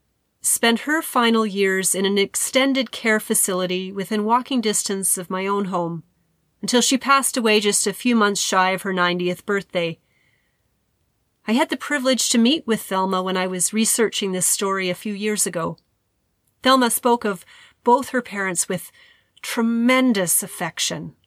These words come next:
She described her mother's warmth, her kindness, how much Thelma's girlfriends all loved her.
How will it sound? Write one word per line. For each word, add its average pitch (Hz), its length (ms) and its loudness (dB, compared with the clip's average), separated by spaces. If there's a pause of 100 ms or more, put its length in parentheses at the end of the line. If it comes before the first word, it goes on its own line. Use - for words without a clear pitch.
(840)
She - 160 -4
described 247 500 4
her 240 80 2
mother's 220 440 4
warmth, 190 680 -6 (640)
her 180 200 -8
kindness, 214 1040 -2 (640)
how 196 340 2
much 190 500 0
Thelma's 202 460 2
girlfriends 190 760 -4
all 190 240 2
loved 180 320 -4
her. 208 280 -6